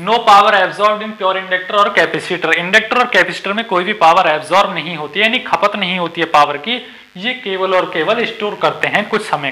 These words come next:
के लिए। जबकि power एब्जॉर्ब जो होती है, power absorbed in only resistors,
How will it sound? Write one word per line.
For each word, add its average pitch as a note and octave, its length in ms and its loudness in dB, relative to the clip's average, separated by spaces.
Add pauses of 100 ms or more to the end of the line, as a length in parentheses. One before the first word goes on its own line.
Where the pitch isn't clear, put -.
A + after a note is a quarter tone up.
के D#3+ 80 -6
लिए। F3+ 460 -2 (380)
जबकि A3 720 -2 (240)
power A3 360 6
एब्जॉर्ब G3 420 2
जो G3+ 100 -4
होती E3 240 -4
है, A#3 140 -2
power G#3+ 240 6
absorbed G#3 460 4
in F#3+ 140 -2
only F3 400 -2
resistors, D#3 840 2